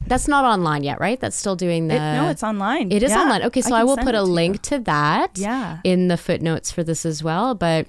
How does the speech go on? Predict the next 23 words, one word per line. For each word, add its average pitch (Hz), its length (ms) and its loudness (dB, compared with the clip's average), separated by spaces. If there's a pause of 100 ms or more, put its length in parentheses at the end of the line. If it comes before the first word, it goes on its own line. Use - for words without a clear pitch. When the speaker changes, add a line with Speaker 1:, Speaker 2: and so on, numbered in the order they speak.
Speaker 2:
Yeah. 214 180 -8
Speaker 1:
yeah, 302 140 2
it, 208 200 0
there 233 100 4
is 240 120 2
a, 233 160 0
there 196 180 -2
is, 190 120 -4
like, 180 140 -4
a 170 80 -2
magical 160 480 -6
kind 160 180 -4
of 143 180 -8
realism 147 380 -4
to 151 160 -4
it 139 60 -6
as 151 120 -4
well. 170 160 0
But 170 140 -2
Speaker 2:
Yeah. 185 60 2
Speaker 1:
I 196 60 2
think 339 240 -6
that 190 200 -2